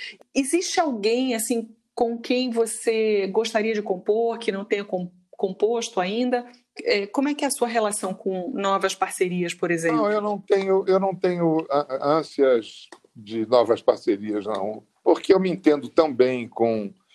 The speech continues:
Speaker 2: Olha, eu, por exemplo, tenho coisas assim esporádicas com Chico Buarque, por exemplo, por causa
Speaker 1: Uhum.
Speaker 2: de um filme, um filme da Ana Maria Magalhães.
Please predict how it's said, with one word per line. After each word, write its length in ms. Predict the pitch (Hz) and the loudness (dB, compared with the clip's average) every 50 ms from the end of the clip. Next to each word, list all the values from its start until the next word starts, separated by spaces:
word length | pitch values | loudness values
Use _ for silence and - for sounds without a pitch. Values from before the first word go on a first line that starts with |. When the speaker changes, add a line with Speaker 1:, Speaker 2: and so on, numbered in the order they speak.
| _ _ _ _ - _ - | _ _ _ _ -20 _ 2
Speaker 2:
Olha, 200 | - 135 135 135 | 4 4 6 6
eu, 100 | 139 147 | 4 4
por 160 | 143 - 160 151 | 4 2 2 2
exemplo, 400 | 147 147 160 175 170 175 175 165 | 2 -2 -2 -2 -2 -2 -4 -2
tenho 220 | - 175 170 147 | -2 -4 -4 -4
coisas 420 | - - 147 139 - 127 117 113 | 0 2 2 2 2 0 -2 -2
assim 400 | 120 117 - - 127 120 110 110 | -2 -6 -4 -6 -6 -6 -6 -6
esporádicas 760 | 110 - - - 117 117 120 120 120 110 - - - 101 - - - 110 - _ _ _ _ _ - | -8 -6 2 4 6 6 6 6 4 2 0 -2 -2 -2 -2 0 -4 -4 -4 _ _ _ _ _ -4
com 160 | - 120 120 | -2 -2 -2
Chico 300 | 117 - - 127 - - | -2 -2 -4 -4 -4 -4
Buarque, 540 | 117 120 123 123 123 127 123 - - - - | 2 4 6 6 8 6 4 2 -4 -8 -2
por 160 | - 117 110 | 0 0 0
exemplo, 400 | 104 101 - 131 120 - - 120 | 0 0 -2 -2 -4 -4 -6 -20
por 200 | _ - 98 - | _ -18 -10 -2
causa 200 | - 117 208 240 | 0 2 2 2
Speaker 1:
Uhum. 60 | 233 208 | 0 0
Speaker 2:
de 100 | 190 165 | 0 2
um 200 | 165 190 254 - | 4 4 4 4
filme, 320 | 113 113 110 110 110 110 - _ _ _ _ _ _ - - | 4 2 2 2 -2 -4 -6 _ _ _ _ _ _ -4 0
um 120 | 120 113 | 0 0
filme 300 | 110 - - 123 120 117 | 0 2 0 2 2 4
da 160 | 110 113 113 | 4 4 2
Ana 140 | 113 110 107 | 4 2 2
Maria 300 | 107 107 104 107 110 107 | 2 2 4 4 4 4
Magalhães. 920 | 107 104 101 104 107 101 101 104 110 117 123 123 120 110 101 101 - - | 4 2 2 4 4 2 4 2 2 2 2 2 2 0 0 -4 -8 -18